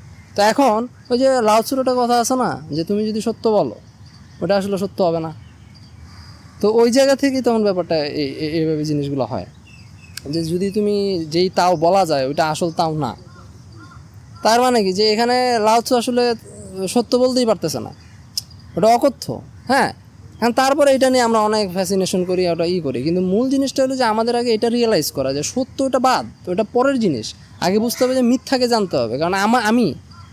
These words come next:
এই যে আমি যে বলতেছি, এই যে ইগো, এটাকে আগে জানতে হবে। এইটুক জানাটাই আসলে আমাদের, মানে, হাতে আছে, এর বাইরে তো আর কোনো কিছু হাতে নাই। হ্যাঁ,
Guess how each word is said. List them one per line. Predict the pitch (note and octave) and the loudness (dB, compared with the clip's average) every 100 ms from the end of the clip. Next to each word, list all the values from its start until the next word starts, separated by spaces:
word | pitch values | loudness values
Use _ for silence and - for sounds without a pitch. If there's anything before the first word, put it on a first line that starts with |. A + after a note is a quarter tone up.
| - | -2
এই | |
যে | F3+ | 2
আমি | G#3+ A#3+ | 4 4
যে | C4 | 4
বলতেছি, | C4+ C4+ A#3+ - C#3+ | 4 2 2 0 0
এই | D#3 G#3 | 0 0
যে | G#3 | 0
ইগো, | A3+ A#3+ A#3 B2+ - - - - - | 0 4 4 2 -2 -16 -20 -10 -4
এটাকে | A#3 B3 B3+ | 0 2 2
আগে | A#3+ G#3 | 0 2
জানতে | F#3 D#3+ D3 | 0 0 -2
হবে। | G#2+ G2 - | -4 -6 -2
এইটুক | B3 B3+ - D4 | 0 0 0 0
জানাটাই | G#3+ G#3+ A#3 A#3+ C4 C4 | 2 2 2 2 2 0
আসলে | A3 A3 | 2 0
আমাদের, | F#3 F#3 G3 F3 - | 2 0 -2 -4 -6
মানে, | D3+ D#3 D#3 | -4 -2 -2
হাতে | C#3+ D#3+ G#3+ | -2 0 0
আছে, | C#3+ A2 | 0 -4
এর | G#2 F3 G3 | -6 -2 2
বাইরে | G#3 G#3+ G#3+ | 2 2 0
তো | G3 | -2
আর | |
কোনো | F3 F3 | -4 -4
কিছু | E3 | -4
হাতে | D3 D3+ D#3+ | -4 -2 -4
নাই। | F#2 - - - - - - - - - - - - - | -6 -14 -20 -20 -20 -20 -20 -20 -20 -20 -20 -20 -18 -4
হ্যাঁ, | B3 D#3+ | -2 -2